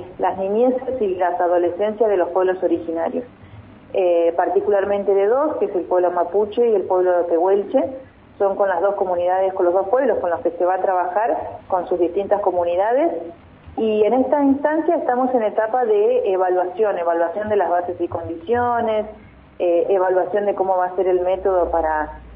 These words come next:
para seleccionar, quiénes van a ser los jurados, digamos, eh, la mesa de trabajo justamente se ha conformado para que todos los organismos que, que intervienen en niñez y adolescencia puedan evaluar este proyecto, puedan hacer sugerencias,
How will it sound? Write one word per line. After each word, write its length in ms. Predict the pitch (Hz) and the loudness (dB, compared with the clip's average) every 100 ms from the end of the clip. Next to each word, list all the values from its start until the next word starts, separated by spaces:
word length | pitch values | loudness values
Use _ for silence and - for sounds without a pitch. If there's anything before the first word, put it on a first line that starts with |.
| - | -4
para 280 | 175 165 - | -2 -2 0
seleccionar, 880 | 175 165 165 165 170 220 233 214 214 | 2 2 0 -2 -2 -2 0 -2 -2
quiénes 240 | 220 208 | -2 -2
van 140 | 190 185 | -4 -6
a 120 | 175 | -4
ser 120 | 180 | -2
los 140 | 175 165 | 0 0
jurados, 720 | 170 160 196 202 196 190 185 | 0 0 0 0 2 0 0
digamos, 320 | 175 165 160 160 165 | 0 -2 -4 -6 -4
eh, 180 | 160 156 | 0 2
la 140 | 160 | 2
mesa 300 | 175 196 214 | 0 0 0
de 80 | 196 | 0
trabajo 400 | 190 190 196 208 | 0 0 0 0
justamente 560 | 214 208 208 196 202 208 | 0 2 0 0 0 -2
se 80 | - | 0
ha 40 | 185 | 0
conformado 680 | 185 185 185 180 185 202 196 | -2 -2 -4 0 0 0 0
para 460 | 175 165 156 156 156 - - - | 0 0 -2 -4 -10 -18 -14 -2
que 120 | 214 | -2
todos 320 | 208 294 269 | 0 0 0
los 180 | 226 - | 0 0
organismos 460 | 202 190 202 208 202 | 0 0 -2 -2 0
que, 300 | 190 175 170 175 - - - | 2 2 0 -6 -14 -12 -2
que 80 | 190 | 0
intervienen 540 | 185 196 196 220 214 | 2 2 4 2 2
en 140 | 196 190 | 0 -2
niñez 320 | 190 202 214 | -2 -2 0
y 60 | 214 | 0
adolescencia 640 | 190 190 180 226 226 226 220 | 2 2 2 0 0 -2 0
puedan 340 | 269 269 226 202 | 0 0 0 0
evaluar 400 | 180 175 185 190 | 0 0 0 0
este 220 | 185 202 | 0 -2
proyecto, 600 | 196 214 - 262 262 226 | -2 -2 0 0 2 0
puedan 300 | - 196 185 | 2 0 0
hacer 300 | 180 185 175 | -4 -6 -6
sugerencias, 800 | 185 - 175 196 214 208 214 220 | -6 -2 0 2 0 0 0 0